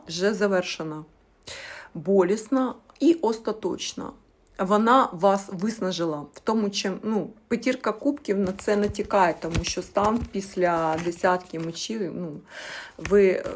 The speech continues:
розумієте, що те, що, можливо, ви мали якісь уяви про когось або про щось, вони просто розвіювались у вас. І ви зрозуміли, що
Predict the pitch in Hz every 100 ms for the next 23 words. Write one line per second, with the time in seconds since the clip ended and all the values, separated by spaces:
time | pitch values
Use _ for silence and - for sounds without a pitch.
0 | - - 214 240 254 240 - 175 - -
1 | 180 160 156 160 170 - 208 214 196 185
2 | 190 190 165 175 170 175 160 165 180 165
3 | 156 151 - - 165 - - - 185 202
4 | 262 277 202 160 170 _ - 185 196 226
5 | 254 208 196 202 - 147 156 156 175 -
6 | 226 240 269 - - - - - - -
7 | 160 180 208 214 190 165 - - - -
8 | - 196 208 - 180 170 160 - 208 190
9 | 185 196 175 147 - - - - _ _
10 | - 160 151 - - - 190 196 214 208
11 | 175 190 196 208 233 233 185 - - 175
12 | 165 160